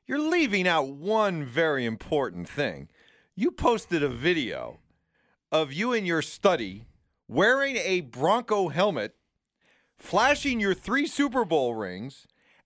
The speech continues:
and keep referencing the one that you won and along the way beat the Jets in the A F C Championship game.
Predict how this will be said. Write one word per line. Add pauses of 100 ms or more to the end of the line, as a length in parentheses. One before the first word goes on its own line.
and
keep
referencing
the
one
that
you (240)
won
and
along
the
way
beat
the
Jets
in
the
A
F
C
Championship
game.